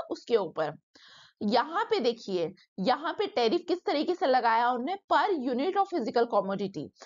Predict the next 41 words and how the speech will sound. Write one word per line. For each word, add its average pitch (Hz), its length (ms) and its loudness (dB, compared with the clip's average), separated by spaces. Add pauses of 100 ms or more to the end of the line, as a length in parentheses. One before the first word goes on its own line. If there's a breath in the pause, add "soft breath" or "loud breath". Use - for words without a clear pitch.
(300 loud breath)
per 370 320 2
unit 359 180 -4
of 339 120 2
sweater। 202 460 0
अगर 214 140 2
आप 277 160 2 (100)
एक 226 200 2
स्वेटर 269 300 0
इंपोर्ट 269 380 0
कर 226 200 2
रहे 277 100 0
हो, 254 60 0
इसका - 260 -2
मतलब 262 520 0
उस - 220 -8
एक 370 200 0
स्वेटर 269 280 0
के 240 120 -2
ऊपर 240 220 4
आप 196 200 2
पे 262 60 -4
कितना 269 300 -4
टैरिफ 269 360 0
लग 226 140 2
रहा 262 80 4
है? 381 80 2
दो 220 220 6
सौ 285 160 -2
रुपए 208 300 -2
का। - 140 -4 (520 loud breath)
अगर 440 280 0
आप 220 280 2 (240 soft breath)
दो 220 280 4
स्वेटर्स 370 360 0
को 370 100 -2
इंपोर्ट 254 400 2
कर 220 220 0
रहे 208 120 0
हो, 302 260 -2
तो 392 200 0
टैरिफ 262 320 2